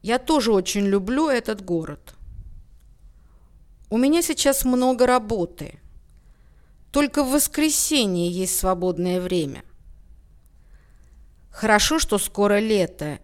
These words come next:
и у меня будет отпуск. Мой брат сейчас работает в аэропорту. У него всё нормально.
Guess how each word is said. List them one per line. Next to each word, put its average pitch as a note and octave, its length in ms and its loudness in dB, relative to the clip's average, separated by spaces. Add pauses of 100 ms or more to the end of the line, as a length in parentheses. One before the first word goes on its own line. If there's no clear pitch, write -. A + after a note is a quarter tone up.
(140)
и F#3+ 60 -4
у F#3+ 80 0
меня F#3+ 320 0
будет G#3+ 480 -6 (100)
отпуск. - 640 -8 (1120)
Мой B3 180 4
брат D#4+ 300 8
сейчас - 500 -2
работает A#3+ 760 0
в G#3+ 180 0
аэропорту. C#4 840 2 (1400)
У A3 80 0
него A3 260 4
всё C4 220 2
нормально. F#3+ 720 0